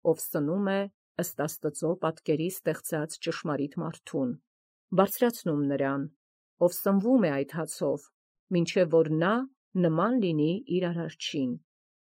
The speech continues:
Ինչ կա ավելի արժեքավոր մտածող մարդու համար, որը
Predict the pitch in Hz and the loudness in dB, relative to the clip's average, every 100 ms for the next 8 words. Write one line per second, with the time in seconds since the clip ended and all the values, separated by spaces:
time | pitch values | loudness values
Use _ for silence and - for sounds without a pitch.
0 | _ _ _ - 302 320 - 262 254 254 | _ _ _ 4 4 4 2 4 6 6
1 | 247 247 160 147 151 - 165 147 139 - | 8 8 6 2 -4 -4 -2 0 0 -4
2 | - 156 151 147 160 160 147 - - 156 | -8 -2 -2 0 0 2 -2 -4 -4 -2
3 | 156 147 139 - - _ _ _ - 160 | 0 -2 -4 -6 -10 _ _ _ -2 4
4 | 214 180 | 6 6